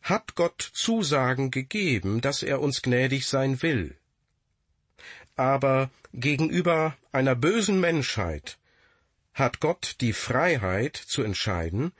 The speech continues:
an wem er seine Zusage wahrmacht und wen er unberücksichtigt lässt.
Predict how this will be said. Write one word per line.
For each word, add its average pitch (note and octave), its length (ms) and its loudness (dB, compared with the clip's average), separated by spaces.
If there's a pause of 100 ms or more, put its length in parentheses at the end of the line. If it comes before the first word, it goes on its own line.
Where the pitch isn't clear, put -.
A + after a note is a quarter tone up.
(720)
an A#2 300 2
wem C3+ 300 2
er D3+ 200 0
seine A#2+ 260 0
Zusage A#2 680 0
wahrmacht G2 800 -4 (540)
und F#3+ 500 0
wen A2+ 520 0
er D3 420 0 (100)
unberücksichtigt A#2 1120 -2
lässt. - 600 -8